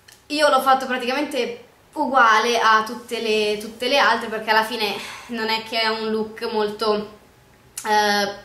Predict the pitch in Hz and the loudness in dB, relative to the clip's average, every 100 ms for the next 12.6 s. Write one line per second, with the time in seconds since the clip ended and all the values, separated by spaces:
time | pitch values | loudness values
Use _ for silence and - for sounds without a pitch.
0 | - 240 226 254 254 254 208 196 196 240 | -2 0 0 -2 2 4 6 4 0 2
1 | 262 - 240 214 214 254 214 - - 208 | 2 0 -4 -4 0 2 2 0 -8 -10
2 | 202 196 - - - - - 277 254 - | -10 -10 -16 -20 -20 -8 2 4 4 0
3 | - 233 226 240 262 277 277 262 233 226 | -2 2 4 4 2 2 2 2 2 0
4 | 240 254 269 - - - 240 233 247 240 | 0 0 0 -2 -14 -12 -2 2 2 2
5 | 269 - 262 240 233 233 240 - 269 240 | 2 2 4 2 2 -4 -6 -4 0 2
6 | 233 233 226 220 233 240 240 240 240 214 | 2 2 0 -2 -4 -4 -2 2 2 4
7 | 214 214 214 220 214 220 226 - - - | 2 0 -4 0 0 0 -4 -8 -16 -4
8 | 254 - 285 285 294 285 269 269 269 269 | 0 4 4 4 2 -2 -2 -2 0 4
9 | 247 233 233 247 240 240 240 240 240 - | 6 4 2 -2 -4 -2 0 -2 -4 -4
10 | 240 240 - 254 233 226 - 247 233 226 | -2 -2 -2 -4 -4 -6 -6 -2 2 0
11 | 233 240 - - 269 294 285 262 247 - | -2 -6 -8 -10 -2 0 0 -2 -4 2
12 | 254 262 269 302 294 | 2 2 -2 0 0